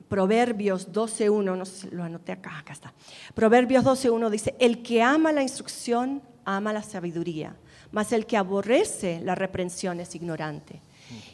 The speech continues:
Y si no entrenamos a nuestros hijos, y bueno, algunos, eh, empezaron a conocer estas verdades de la Biblia,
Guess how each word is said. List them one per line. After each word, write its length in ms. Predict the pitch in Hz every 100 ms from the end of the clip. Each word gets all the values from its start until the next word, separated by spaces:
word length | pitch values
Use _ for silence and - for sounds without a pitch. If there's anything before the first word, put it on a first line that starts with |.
| _
Y 440 | 240 240 247 - -
si 280 | - - 233
no 340 | 240 262 320
entrenamos 720 | 403 381 240 220 220 240 277 254
a 60 |
nuestros 320 | 214 214 208 240
hijos, 360 | 220 208 202 - - - -
y 360 | 233 233 220 - _ -
bueno, 300 | 214 214 -
algunos, 920 | 202 240 269 427 359 240 285 - - - -
eh, 380 | 202 202 160 - - 170 - -
empezaron 520 | 220 220 208 269 302
a 80 | 262
conocer 460 | 196 202 196 233 254
estas 280 | 254 262
verdades 600 | 240 214 226 220 220 233
de 100 | 202
la 120 | 196 175
Biblia, 440 | 202 190 196